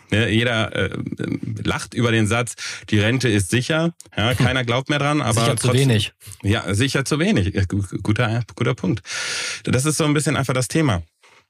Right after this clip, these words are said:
Speaker 1: Man muss sich einfach besta-, äh, bewusst machen, wann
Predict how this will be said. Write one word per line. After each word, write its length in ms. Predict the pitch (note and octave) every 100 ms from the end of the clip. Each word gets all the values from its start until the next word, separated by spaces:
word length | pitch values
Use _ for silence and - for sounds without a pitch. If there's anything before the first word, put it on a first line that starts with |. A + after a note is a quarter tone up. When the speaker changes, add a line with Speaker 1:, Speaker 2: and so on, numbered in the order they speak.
| _ - -
Speaker 1:
Man 140 | G#2+
muss 180 | B2 E3+
sich 160 | C3 A#2
einfach 200 | A#2+ G#2
besta-, 340 | G2+ - G2+
äh, 40 |
bewusst 460 | F2 F#2 C3+ G#3+ -
machen, 380 | F2+ D#2+ E2 D#2 - - - - - -
wann 640 | - F2+ A2 D#3 G3 A3